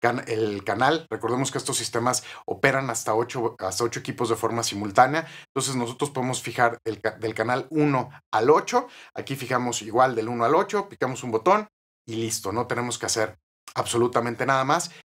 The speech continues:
y el sistema se encuentra emparejado. Sin embargo, este, este transmisor tiene algunas características que lo hacen muy particular con respecto a otros sistemas de plug-in mic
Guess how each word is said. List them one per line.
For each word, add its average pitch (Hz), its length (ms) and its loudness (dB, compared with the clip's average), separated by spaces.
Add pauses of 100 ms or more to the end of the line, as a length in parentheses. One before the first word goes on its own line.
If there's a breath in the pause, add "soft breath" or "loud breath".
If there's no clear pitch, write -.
y 135 100 -2
el 131 120 0
sistema 110 500 -2
se 113 100 -2
encuentra 104 300 -2
emparejado. 95 480 -4
Sin 180 180 2
embargo, 262 420 4 (400 loud breath)
este, 220 460 4 (180)
este 175 200 -2
transmisor 156 640 0
tiene 156 500 0
algunas 143 400 2
características 131 840 0 (340 loud breath)
que 127 80 0
lo 127 120 4
hacen 143 240 0
muy 143 220 0
particular 123 680 -2
con 147 200 -2
respecto 139 460 -2
a - 40 4
otros 127 280 -4
sistemas 117 600 -2 (280 loud breath)
de 117 100 0
plug-in 123 520 2
mic 120 420 -2